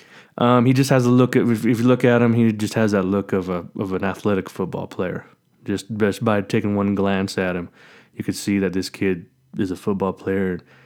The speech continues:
and an athletic one at that. Um,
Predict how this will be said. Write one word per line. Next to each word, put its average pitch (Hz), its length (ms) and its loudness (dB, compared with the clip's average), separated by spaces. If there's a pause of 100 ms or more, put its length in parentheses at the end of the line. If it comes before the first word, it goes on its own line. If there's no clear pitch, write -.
(340)
and 92 440 -6
an 101 80 -2
athletic 98 480 -2
one 92 140 -2
at 85 120 -10
that. 92 340 -6 (640)
Um, 113 520 2